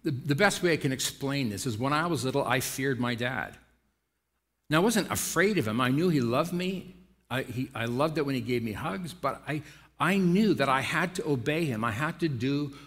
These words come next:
what he told me to do because I knew that he had the ability to, to punish me. He had the ability to put me in my place,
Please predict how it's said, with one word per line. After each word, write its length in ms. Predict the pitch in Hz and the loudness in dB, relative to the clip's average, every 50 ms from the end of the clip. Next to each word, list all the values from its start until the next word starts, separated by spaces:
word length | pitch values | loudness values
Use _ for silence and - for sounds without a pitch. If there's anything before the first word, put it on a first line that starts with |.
| - _ | -14 _
what 140 | - 113 113 | -4 -2 -2
he 80 | 127 120 | -2 -4
told 300 | 120 - - 131 131 139 | -4 -4 -4 -4 -2 -2
me 100 | 135 127 | -4 -4
to 140 | 135 147 | -6 -6
do 240 | 139 139 180 185 165 | -4 -2 -2 -2 -2
because 340 | 113 117 113 - 135 123 117 | -2 -4 -2 0 0 2 2
I 140 | 127 120 123 | 2 2 2
knew 240 | 123 131 160 160 143 | 0 -2 -2 -2 -2
that 200 | 123 131 117 92 | -2 -2 -2 -2
he 300 | - 147 143 151 156 156 - - - - - | -2 -2 -2 -2 -4 -8 -12 -18 -20 -18 -10
had 200 | - 135 123 123 | -6 -4 -4 -2
the 60 | 139 | 0
ability 600 | 160 143 107 113 104 92 98 104 110 120 143 139 - - - - - _ _ _ _ - | -2 -2 -2 -4 -4 -4 -4 -6 -6 -6 -6 -8 -12 -16 -20 -20 -20 _ _ _ _ -6
to, 360 | - - 135 135 131 127 117 104 104 - - _ _ _ _ _ _ _ _ _ _ _ _ _ _ _ _ _ | -2 -2 0 0 0 -2 -6 -8 -12 -16 -20 _ _ _ _ _ _ _ _ _ _ _ _ _ _ _ _ _
to 80 | - - | -12 -12
punish 460 | - - - 220 240 226 160 - - | -10 -6 -2 0 0 0 0 -2 -4
me. 240 | - 80 - - - - - _ _ _ _ _ _ _ _ _ _ _ _ _ _ _ _ _ _ _ _ _ _ _ _ | -6 -8 -8 -12 -16 -20 -20 _ _ _ _ _ _ _ _ _ _ _ _ _ _ _ _ _ _ _ _ _ _ _ _
He 100 | - 170 | 4 4
had 120 | 185 202 180 | 4 4 4
the 60 | 208 | 2
ability 420 | 160 113 131 131 123 147 151 156 | 0 2 2 0 2 2 2 0
to 80 | 156 156 | 0 -2
put 380 | 151 - - - - 190 - 170 | -4 -8 -6 -2 -2 -2 0 0
me 320 | 175 180 180 175 - - - - | 0 0 0 -2 -4 -6 -6 -4
in 120 | 156 151 | -2 -2
my 140 | 151 156 165 | 0 0 -2
place, 760 | 156 160 - - 220 208 - - - - - - - - - | -4 -6 -6 -4 -4 -4 -4 -6 -6 -6 -6 -6 -6 -8 -12